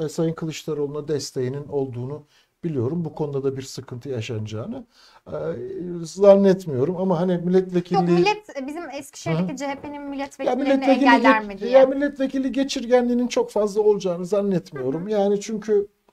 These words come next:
Speaker 1: bu seçimlerin gerçekten Türkiye'nin kurtuluşu anlamında, Türkiye'nin ikinci demokrasi hareketi, Türkiye'nin ikinci beyaz devrimi anlamında çok önemli bir seçim olduğunun herkes farkında.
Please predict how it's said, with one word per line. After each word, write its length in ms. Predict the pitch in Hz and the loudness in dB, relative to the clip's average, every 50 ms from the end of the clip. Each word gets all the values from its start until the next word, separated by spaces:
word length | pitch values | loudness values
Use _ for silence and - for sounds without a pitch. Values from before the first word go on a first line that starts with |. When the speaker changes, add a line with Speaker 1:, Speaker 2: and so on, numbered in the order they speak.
| _ _ _ _ _ _ _ _ _ _ _ _ _ _ - 139 | _ _ _ _ _ _ _ _ _ _ _ _ _ _ -18 -16
Speaker 1:
bu 60 | 147 | -8
seçimlerin 640 | - - 196 185 - - 165 160 143 143 151 165 165 _ - - - _ _ _ | 0 0 0 0 0 -6 -6 -2 -2 -2 -2 -2 -6 _ -20 -20 -20 _ _ _
gerçekten 560 | - 175 202 196 - 202 202 - 156 143 117 | 2 2 2 2 0 -4 -2 -2 -6 -6 -4
Türkiye'nin 440 | - - - - - - 143 139 139 | -6 -10 -12 -10 -6 -6 -6 -6 -6
kurtuluşu 520 | - - - _ - 139 139 127 - 160 117 | -10 -16 -16 _ -12 -12 -12 -8 -8 -8 -6
anlamında, 500 | 123 120 117 107 95 92 92 98 92 _ | -6 -6 -6 -6 -8 -8 -10 -12 -12 _
Türkiye'nin 420 | - 135 120 _ - 151 139 147 | -12 -14 -14 _ -10 -8 -8 -8
ikinci 420 | 147 143 - - 135 139 165 226 | -10 -14 -12 -10 -8 -6 -2 -2
demokrasi 480 | 226 226 202 160 120 - - 107 - - | 0 2 2 0 -2 -2 -10 -12 -10 -12
hareketi, 520 | 98 92 101 95 _ 87 _ _ 85 - _ _ | -12 -14 -14 -18 _ -20 _ _ -20 -20 _ _
Türkiye'nin 420 | - 139 143 - - 156 160 156 | -16 -16 -16 -12 -12 -12 -10 -10
ikinci 400 | 147 127 - 156 165 180 233 226 | -14 -14 -12 -8 -8 -6 -2 0
beyaz 320 | 220 180 143 127 120 110 | 0 0 0 -2 -4 -6
devrimi 340 | 117 120 113 113 113 113 113 | -8 -8 -8 -8 -10 -10 -12
anlamında 520 | 110 110 113 113 110 113 127 156 180 226 - _ - - _ _ | -12 -10 -10 -10 -10 -12 -12 -14 -16 -16 -16 _ -20 -20 _ _
çok 180 | - - 214 202 | -2 -2 0 2
önemli 340 | 214 202 208 214 208 202 196 | 2 0 0 0 0 -2 -2
bir 80 | 190 | -2
seçim 360 | 185 - 196 185 - - 196 | -4 -6 -8 -8 -6 -6 -4
olduğunun 440 | 190 185 180 175 180 180 196 208 214 | -2 -2 -2 -2 -4 -6 -4 -4 -4
herkes 460 | 196 190 247 240 240 175 139 110 - | 2 2 0 2 2 -4 -4 -4 -8
farkında. 480 | _ 95 82 80 _ - - _ - | _ -16 -16 -16 _ -20 -20 _ -20